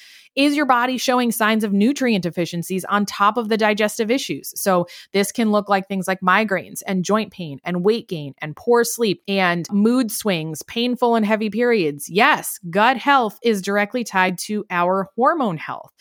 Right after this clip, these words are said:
If you are not properly absorbing nutrients and also eliminating a ton of foods from your diet and not having a good variety of diet to get a good variety of nutrients,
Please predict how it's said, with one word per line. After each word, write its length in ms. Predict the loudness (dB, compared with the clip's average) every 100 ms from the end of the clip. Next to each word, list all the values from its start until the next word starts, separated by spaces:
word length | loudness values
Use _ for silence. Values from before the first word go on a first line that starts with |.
| -20 -2
If 160 | -2 0
you 160 | 0
are 140 | 2 2
not 180 | 0
properly 480 | 2 -2 0 -2 0
absorbing 460 | 0 0 0 0 0
nutrients 480 | -2 0 -2 -2 -2
and 100 | 0
also 380 | 2 2 0 0
eliminating 720 | 0 2 0 2 2 2 0
a 60 |
ton 200 | -4 -2
of 120 | -2 -2
foods 240 | -4 -4
from 160 | -4 -2
your 100 | 0
diet 480 | 0 2 2 0 -4 -10
and 120 | -2
not 200 | 2 2
having 260 | 0 -2 -2
a 40 |
good 180 | 0 -2
variety 380 | 0 0 0 -2
of 100 | -4
diet 300 | -2 -2 -4
to 80 | -8
get 300 | -2 0 0
a 80 | 0
good 180 | -2 0
variety 380 | 2 2 0
of 80 | -2
nutrients, 640 | -2 -2 -2 -2 -2 -4